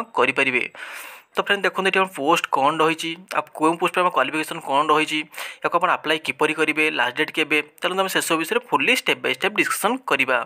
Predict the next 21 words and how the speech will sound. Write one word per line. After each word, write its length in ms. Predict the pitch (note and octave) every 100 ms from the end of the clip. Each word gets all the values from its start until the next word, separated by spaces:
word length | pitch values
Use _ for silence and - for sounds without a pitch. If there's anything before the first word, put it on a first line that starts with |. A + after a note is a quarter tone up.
| - - - -
ତା 80 | - C#3+
ପୂର୍ବରୁ 260 | - F#3+
ଫ୍ରେଣ୍ଡସ୍, 220 | F#3+ F#3 F#3
ଆପଣ 140 | F3 F3
ଚ୍ୟାନେଲକୁ 300 | E3+ C#3+ D#3+ -
ପ୍ରଥମ 220 | D3 - D#3
ଥର 120 | E3
ପାଇଁ 140 | E3 E3+
ଆସିଥାନ୍ତି 380 | - E3 D#3+ D#3 - - - _
କିମ୍ବା 200 | E3 E3+
ଭିଡ଼ିଓକୁ 320 | C#3+ C#3 D#3+
ପ୍ରଥମ 260 | E3+ C#3 D#3 D#3
ଥର 100 | E3+
ପାଇଁ 120 | E3
ଦେଖୁଛନ୍ତି, 280 | D#3+ E3 E3 C#3
ଲାଇକ୍, 240 | C3 D#3+ _ - -
ସେୟାର 200 | D3+ D#3+ -
ଆଣ୍ଡ 80 | E3
ସବସ୍କ୍ରାଇବ୍ 240 | - D#3 D3
କରିବା 140 | F3+
ଭୁଲିବେନି। 400 | D#3 C#3+ C3+ B2